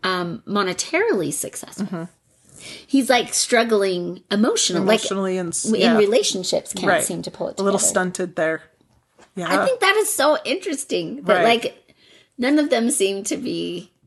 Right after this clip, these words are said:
Speaker 1: have it together at all.
Speaker 2: No.
Speaker 1: Not even, like, close.
Speaker 2: Right.
Speaker 1: They're so struggling and floundering in their adult lives.
Speaker 2: Right. Which is so different than what the parents' example was.
Speaker 1: Yes.
Speaker 2: Because it was like, "Hey, we're both good tennis players.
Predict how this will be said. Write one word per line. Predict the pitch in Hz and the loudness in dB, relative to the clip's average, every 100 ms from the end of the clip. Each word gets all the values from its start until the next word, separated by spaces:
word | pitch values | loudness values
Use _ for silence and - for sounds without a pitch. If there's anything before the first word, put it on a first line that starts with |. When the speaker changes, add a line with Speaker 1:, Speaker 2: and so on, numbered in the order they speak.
| - | -4
Speaker 1:
have | 202 185 | 0 0
it | - | -2
together | 175 175 165 - | -2 0 -2 0
at | 185 | 2
all. | 180 156 - 202 | 4 2 0 -2
Speaker 2:
No. | 196 170 | -2 0
Speaker 1:
Not | 247 277 | 2 4
even, | 311 294 | 4 2
like, | 262 208 | 2 0
close. | - 170 156 - - - - - - | -2 0 0 -2 -8 -8 -10 -12 -10
Speaker 2:
Right. | 233 - | -8 -2
Speaker 1:
They're | 214 247 | 0 2
so | 240 - - - 208 208 214 220 | 2 2 2 4 4 4 2 -2
struggling | - 175 160 160 156 | -2 0 0 -4 -4
and | 151 | -6
floundering | - 156 156 151 143 156 | -4 -4 -4 -4 -6 -6
in | 151 | -8
their | 147 | -8
adult | 135 - - - | -8 -10 -10 -10
lives. | - - - | -12 -12 -6
Speaker 2:
Right. | 185 190 - - - _ _ - - | 0 0 -2 -12 -20 _ _ -20 -2
Which | 277 - | 0 2
is | 269 | 4
so | 269 247 | 4 4
different | 247 240 220 | 2 2 0
than | 214 208 | 2 2
what | 208 190 | 2 0
the | |
parents' | 185 - 226 208 - | -4 -2 0 -2 -2
example | 185 - 175 165 151 160 | -4 -2 -4 -4 -8 -6
was. | 170 165 170 - - | -4 -4 -6 -8 -12
Speaker 1:
Yes. | 151 151 269 - | -4 -2 0 0
Speaker 2:
Because | 233 220 240 - | 0 2 2 4
it | 254 226 | 2 2
was | 220 214 | 2 2
like, | 190 180 - - | 2 0 -8 0
"Hey, | 233 220 | 2 2
we're | 165 170 208 262 - | 0 0 2 0 0
both | 220 226 | 0 2
good | 214 190 | 0 0
tennis | - 190 185 | 0 -2 -2
players. | - 196 202 240 | 0 2 2 0